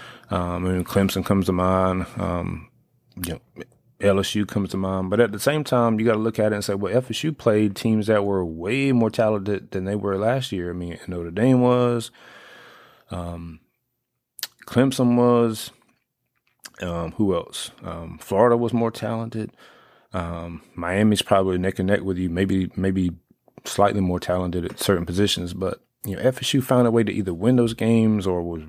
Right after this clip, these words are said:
had an opportunity to win those games. But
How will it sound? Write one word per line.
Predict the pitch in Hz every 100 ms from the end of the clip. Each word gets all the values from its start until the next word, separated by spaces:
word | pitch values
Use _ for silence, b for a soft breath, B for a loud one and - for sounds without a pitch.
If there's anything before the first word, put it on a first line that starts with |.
| - - -
had | 107 101
an | 95
opportunity | 87 - - 135 135 101
to | 90 87
win | 85
those | 85 90
games. | 92 92 92 - B B B B B B B B
But | 107 101